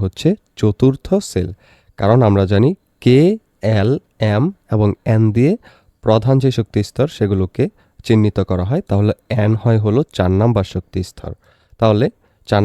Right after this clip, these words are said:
নাম্বার সেল যেহেতু, যেখানে এন সমান হবে চার, উপশক্তি স্তরকে কিন্তু এল দিয়ে প্রকাশ করা হয়। আমি আশা রাখি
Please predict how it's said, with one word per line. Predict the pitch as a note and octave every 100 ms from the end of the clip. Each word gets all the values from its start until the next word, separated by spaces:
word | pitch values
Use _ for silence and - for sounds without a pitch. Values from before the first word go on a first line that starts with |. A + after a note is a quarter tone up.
| A#2
নাম্বার | C#3 C#3 -
সেল | A#2+ G#2
যেহেতু, | G2+ G2 F#3+ - _ A2
যেখানে | A2 A2 G#2 A2 _
এন | A2 B2 D3
সমান | - B2 A2+ G#2+
হবে | B2 G3+ _ _ -
চার, | A2 G2+ - _ _ _ -
উপশক্তি | A#2 B2+ C#3 D3 - -
স্তরকে | D3+ - C#3 C#3+ -
কিন্তু | D3+ - - B2
এল | G#2+ A2
দিয়ে | G#2+ -
প্রকাশ | G2 F#2+ -
করা | A2 A2+
হয়। | D3 A3+ _ _ -
আমি | A2 -
আশা | C3 D#3 D3+
রাখি | F3